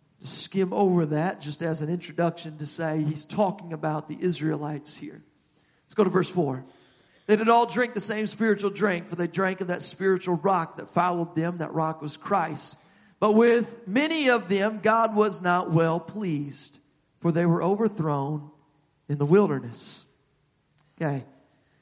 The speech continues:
so what we want to get to in this part of what he's writing. God was not pleased 'cause in their time of, in the wilderness, when the temptation came,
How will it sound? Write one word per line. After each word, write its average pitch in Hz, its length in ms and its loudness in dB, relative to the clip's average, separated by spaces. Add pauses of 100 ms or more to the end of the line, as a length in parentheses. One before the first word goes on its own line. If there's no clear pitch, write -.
(140)
so - 160 -4
what 151 140 4
we 165 140 4
want 170 140 2
to 170 40 -6
get 160 240 0
to 156 200 0
in 156 60 0
this 143 160 -8
part 151 380 -4
of 139 240 -2 (200)
what 151 160 -2
he's 143 120 -6
writing. 143 400 -2 (580)
God 208 220 6
was 220 160 4
not 214 220 0
pleased 202 400 -2
'cause 175 160 -2
in 180 80 -6
their 175 120 0
time 208 440 0
of, 185 180 -8
in 196 140 -4
the 190 80 0
wilderness, 185 600 0
when 170 100 -4
the 165 80 -10
temptation 190 680 -4
came, 170 420 -6